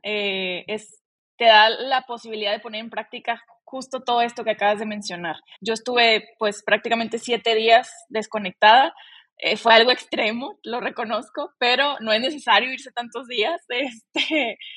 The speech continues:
con, con veinte minutos al día, yo creo, eh, ponemos en práctica, eh, esta, esta sensación. Y para mí, el tema de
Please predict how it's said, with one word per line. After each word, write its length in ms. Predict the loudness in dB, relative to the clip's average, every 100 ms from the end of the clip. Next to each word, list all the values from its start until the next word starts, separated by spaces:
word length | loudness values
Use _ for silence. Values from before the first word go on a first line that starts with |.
| -20
con, 340 | -2 0 0 -4
con 640 | 0 0 0 -6 -8 -10 2
veinte 280 | 2 4 0
minutos 300 | -2 -2 2
al 120 | 2
día, 220 | 2 0
yo 100 | 0
creo, 480 | -2 -2 0 -2 -6 -8
eh, 300 | -6 -6 -10 _
ponemos 380 | -8 -6 -8 -6
en 140 | -2
práctica, 720 | 2 2 2 -4 0 0 -4 _
eh, 340 | -4 -2 -4 -4
esta, 300 | -4 2 2
esta 300 | 2 -4 -8
sensación. 540 | -8 -8 -8 -6 -6 -6
Y 100 | 2
para 200 | 2 4
mí, 280 | -2 -6 _ _ _ _
el 160 | -2 0
tema 300 | 2 2 4
de 400 | 6 6 4